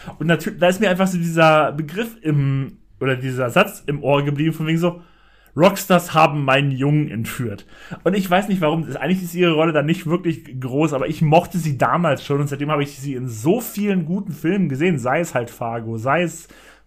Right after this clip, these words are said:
Three Billboards, sei es, ähm, Moonrise Kingdom, den ich auch super, super gerne mag.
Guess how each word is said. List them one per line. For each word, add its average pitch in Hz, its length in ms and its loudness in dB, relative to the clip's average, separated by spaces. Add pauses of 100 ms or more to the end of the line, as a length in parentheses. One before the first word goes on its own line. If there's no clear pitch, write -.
Three 139 140 -2
Billboards, 123 580 -6
sei 135 280 0
es, 151 340 -6
ähm, 123 640 -4
Moonrise 170 360 6
Kingdom, 190 320 4
den 127 120 -2
ich 131 100 -8
auch 151 100 -6
super, 180 480 -2
super 147 240 -4
gerne 131 240 -2
mag. 113 280 -8